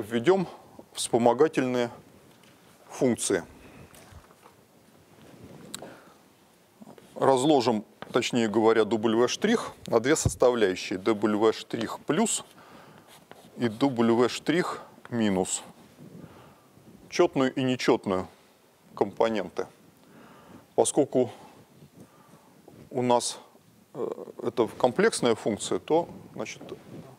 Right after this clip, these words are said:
четность и нечетность надо определенным образом задать. То есть определение W штрих минус бу-,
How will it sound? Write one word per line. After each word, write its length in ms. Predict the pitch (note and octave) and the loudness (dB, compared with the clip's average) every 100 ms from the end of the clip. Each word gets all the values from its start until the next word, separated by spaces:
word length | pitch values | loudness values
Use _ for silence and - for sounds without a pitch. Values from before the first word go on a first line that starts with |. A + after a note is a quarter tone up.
| - - - - - - | -20 -20 -20 -20 -20 -10
четность 400 | - C#3 C3 - A#2+ | -2 -2 -2 -2 0
и 20 | |
нечетность 560 | B2 D3 F3+ B2 - | 2 2 2 0 0
надо 300 | B2 B2 A#2+ - - - - | 0 2 2 0 -16 -20 -6
определенным 580 | A#2+ A2 B2 B2+ A#2+ A#2 | -4 0 2 2 2 0
образом 400 | G#2+ A2 A2 A2 | 0 -2 -2 0
задать. 420 | A2+ A#2 G2 - - - - - - - - _ _ _ _ - | 2 2 0 -6 -14 -20 -20 -20 -20 -20 -20 _ _ _ _ -18
То 60 | - | -14
есть 160 | - - - - - - - - - - - - - - - - - - - | -14 -16 -20 -20 -20 -20 -20 -20 -20 -20 -20 -20 -20 -20 -20 -18 -18 -12 -2
определение 800 | B2+ C3 A#2+ C#3 B2 G2 F2+ E2 - - - - - - - - - - - | 0 0 2 2 4 2 -2 -4 -14 -20 -20 -20 -20 -20 -20 -20 -20 -20 -8
W 500 | A2+ G#2 A#2+ A#2 A#2 | -6 0 2 4 2
штрих 480 | - B2 G#2+ - - - _ - - | -2 -2 -2 -2 -12 -20 _ -20 -6
минус 480 | C#3+ G3+ D3+ - - - - - - - - | 0 2 2 0 -6 -12 -20 -20 -20 -20 -8
бу-, 220 | B2 | -4